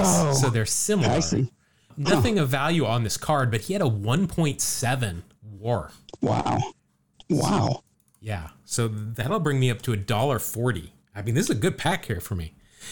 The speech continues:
Speaker 2: Next, we've got starter for the, boy, I got some, I got a good pitching staff here for the Blue Jays. Left-handed starter for the Blue Jays, Jimmy Key.
Speaker 1: Jimmy Key, uh, absolute legend. That guy,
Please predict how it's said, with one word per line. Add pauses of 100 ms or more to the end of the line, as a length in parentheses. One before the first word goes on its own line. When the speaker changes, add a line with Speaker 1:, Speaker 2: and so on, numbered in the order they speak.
(220)
Speaker 2:
Next,
we've
got
starter
for
the,
boy,
I
got
some, (120)
I
got
a
good
pitching
staff
here
for
the
Blue
Jays. (400)
Left-handed
starter
for
the
Blue
Jays,
Jimmy
Key. (420)
Speaker 1:
Jimmy
Key,
uh, (460)
absolute
legend.
That
guy,